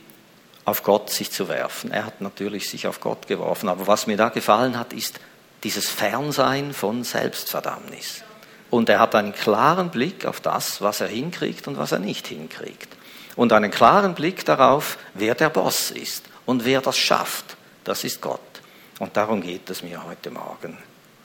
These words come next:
Und vielleicht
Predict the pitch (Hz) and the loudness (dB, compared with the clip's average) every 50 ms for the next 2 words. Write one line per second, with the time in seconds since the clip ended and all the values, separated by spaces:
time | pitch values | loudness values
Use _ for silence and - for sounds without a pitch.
0 | _ - - _ _ - - - - - - - - _ _ _ _ - - _ | _ -20 -20 _ _ -20 -20 -20 -20 -20 -20 -20 -20 _ _ _ _ -20 -20 _
1 | _ - _ _ _ - _ _ _ _ _ _ _ _ _ _ _ _ _ _ | _ -20 _ _ _ -20 _ _ _ _ _ _ _ _ _ _ _ _ _ _
2 | _ _ _ _ - - - - - - - - - - - - - - - - | _ _ _ _ -18 -16 -16 -16 -18 -20 -20 -20 -20 -20 -20 -20 -18 -18 -18 -16
3 | - - 95 95 - - - 107 95 90 98 98 - - - | -10 -6 -6 -6 -4 -2 -2 0 2 2 2 0 -2 -6 -10